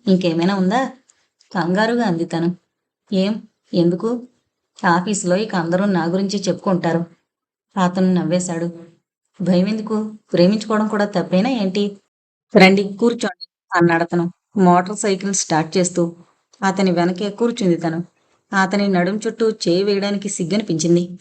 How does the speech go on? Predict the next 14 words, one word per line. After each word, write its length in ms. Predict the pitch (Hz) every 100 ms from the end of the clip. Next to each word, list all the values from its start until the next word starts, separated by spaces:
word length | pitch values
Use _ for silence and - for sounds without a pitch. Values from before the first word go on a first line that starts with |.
| _ _ _ _ -
"నన్ను 240 | 196 190 185
పట్టుకోండి, 540 | 170 - 202 190 180 - _ -
లేకపోతే 540 | 180 170 196 190 175
మీ 200 | 208 202
భద్రతకు 540 | 180 165 160 185 180 202
పూచీ 360 | 185 180 202
నాది 260 | 190 160 175
కాదు," 380 | 180 170 180 - _ _ _ 214
నవ్వుతూ 460 | 190 175 202 185
అన్నాడతను. 640 | 233 170 160 160 165 170 170 _ _ _ _ - 247
అతన్ని 280 | 240 233
ఓ 160 | 220 196
చేత్తో 380 | 190 196 196 220
పట్టుకుంది. 580 | 180 170 180 180 165